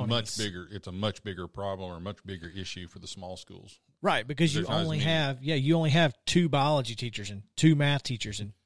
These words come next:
Speaker 2: two English teachers, if
Speaker 1: And if,
Speaker 2: that.
Speaker 1: and, and if they're not coaching, then they're usually not moving very far. You know?
Speaker 2: Right. So it's not like you can, you know, at certain schools, you might have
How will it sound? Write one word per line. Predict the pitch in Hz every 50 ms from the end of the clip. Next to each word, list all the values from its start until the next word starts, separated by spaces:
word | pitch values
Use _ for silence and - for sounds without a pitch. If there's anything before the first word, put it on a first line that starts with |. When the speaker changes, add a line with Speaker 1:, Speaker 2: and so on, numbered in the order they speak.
| _ -
Speaker 2:
two | - 151 156 156
English | 151 147 151 139 135 123 -
teachers, | - 113 104 - - 104 101 - _
if | 170 165
Speaker 1:
And | -
if, | 92 92
Speaker 2:
that. | 135 135 107
Speaker 1:
and, | 104 92
and | 98 98 98
if | 92 -
they're | - 117 117
not | 110 107 101 98 -
coaching, | - 117 117 113 - - 95 92 90 87
then | 87 90
they're | 92 98 104 101 95 85 80
usually | 90 101 110 101 92 87 87
not | 95 92 82
moving | 85 92 92 87 80 85 85
very | 87 87 85 82
far. | - - - -
You | 107 127
know? | 135
Speaker 2:
Right. | 127 113 90 - _ _ - - _ _ _ _ _ _ _ _ _ _ _ _ _ _ -
So | - - - 165 147 139 131 127 123 -
it's | - 147 147 131 151
not | 180 - -
like | 139 160 151 - -
you | 151 139
can, | - 139 143 151
you | 147 147 143
know, | 127 127 123 117 113 107
at | 113 123 131 120 -
certain | - - - 180 160 127 135
schools, | 135 - - - 156 156 147 143 131 123 - -
you | 143 151
might | 151 151 139 120 98
have | - - 147 131 123 117 113 107